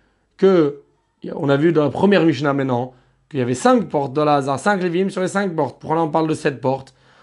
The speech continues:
Il y en avait qui dit qu'effectivement, il y avait, c'est, c'est une discussion, est-ce qu'il y avait cinq portes ou sept portes ? Il y a un autre avis qui dit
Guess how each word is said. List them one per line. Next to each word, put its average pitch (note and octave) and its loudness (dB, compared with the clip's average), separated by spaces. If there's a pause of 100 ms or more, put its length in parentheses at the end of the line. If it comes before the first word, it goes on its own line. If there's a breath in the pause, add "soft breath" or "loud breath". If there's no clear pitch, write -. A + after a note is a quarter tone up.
(140 soft breath)
Il C#3+ 2
y - 4
en E3 4
avait F3 4
qui F#3+ 0
dit F3 -4
qu'effectivement, E3 -2
il E3+ 4
y D#3+ 4
avait, D3+ 0 (380 soft breath)
c'est, - 0
c'est D#3 -4
une D#3 2
discussion, D#3 -4
est-ce - -2
qu'il - 0
y - 4
avait D3 2
cinq C#3+ -2
portes C#3+ -6
ou B2 -12
sept A#2+ -6
portes ? G3 2 (420 soft breath)
Il - -2
y - 2
a D3+ 4
un E3 4
autre F3+ -2
avis F#3+ 4
qui G3 0
dit A3+ 2